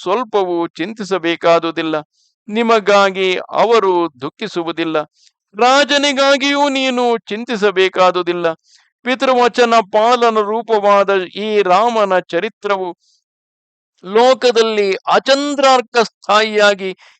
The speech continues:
ಎಲ್ಲರಿಗೂ ಶಾಶ್ವತವಾದ ಕೀರ್ತಿಯನ್ನು ತರುವುದು. ಆ ಕಾರಣದಿಂದಾಗಿ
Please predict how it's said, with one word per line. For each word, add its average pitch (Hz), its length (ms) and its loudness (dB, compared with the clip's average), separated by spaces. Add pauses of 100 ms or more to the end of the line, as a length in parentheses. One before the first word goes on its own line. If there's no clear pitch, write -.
ಎಲ್ಲರಿಗೂ 226 840 2
ಶಾಶ್ವತವಾದ 190 1000 0
ಕೀರ್ತಿಯನ್ನು 175 880 -4
ತರುವುದು. 160 500 -6 (400)
ಆ 175 220 4
ಕಾರಣದಿಂದಾಗಿ 170 1080 0